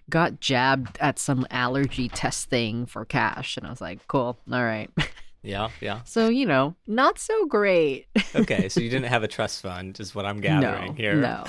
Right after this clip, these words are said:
Speaker 1: not at all. I wish. <laughs>
Speaker 2: You said you were in your thirties, but what, what year-ish was this?
Speaker 1: That was in the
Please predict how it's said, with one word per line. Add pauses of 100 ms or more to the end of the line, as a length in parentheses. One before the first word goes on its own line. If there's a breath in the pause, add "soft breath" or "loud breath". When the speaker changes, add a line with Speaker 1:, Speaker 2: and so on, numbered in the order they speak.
(140)
Speaker 1:
not
at
all.
I
wish. (200)
<laughs>
Speaker 2:
You
said
you
were
in
your
thirties,
but
what, (220)
what
year-ish
was
this? (120)
Speaker 1:
That
was
in
the